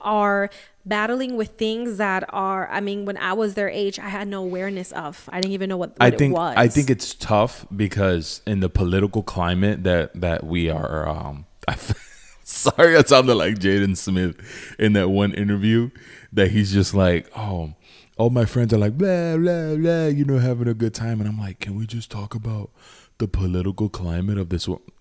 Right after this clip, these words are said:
Speaker 2: Everybody's like, "Shut up, Jaden. You don't really talk to your friends about that." Anyway,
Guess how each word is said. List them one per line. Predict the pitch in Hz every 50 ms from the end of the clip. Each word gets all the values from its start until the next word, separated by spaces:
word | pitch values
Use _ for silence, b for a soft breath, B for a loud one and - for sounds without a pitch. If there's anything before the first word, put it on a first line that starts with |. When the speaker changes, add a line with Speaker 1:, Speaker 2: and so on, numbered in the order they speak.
| -
Speaker 2:
Everybody's | - - 143 156 143 156 147 143
like, | 139 131 117 -
"Shut | - - - 330 302 -
up, | 90 65 57 - - _ - -
Jaden. | 95 - - 80 82 90 87 92 101 113 123 - B B B B 131 B
You | - 127 170
don't | 220 247 202
really | 151 135 113
talk | 92 - - 95 90 -
to | - 98
your | 90 82
friends | - - 92 90 87 87
about | 82 82 80
that." | 78 90 87 - -
Anyway, | 98 92 76 -